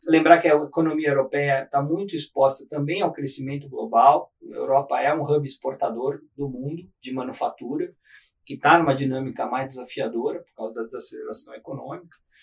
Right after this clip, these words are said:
E, é, na minha opinião, dos grandes blocos, é o,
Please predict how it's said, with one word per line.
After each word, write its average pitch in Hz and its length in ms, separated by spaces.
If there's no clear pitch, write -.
E, 175 420
é, 135 460
na 143 200
minha 165 160
opinião, 151 600
dos 127 300
grandes 147 480
blocos, 131 580
é 131 80
o, 135 140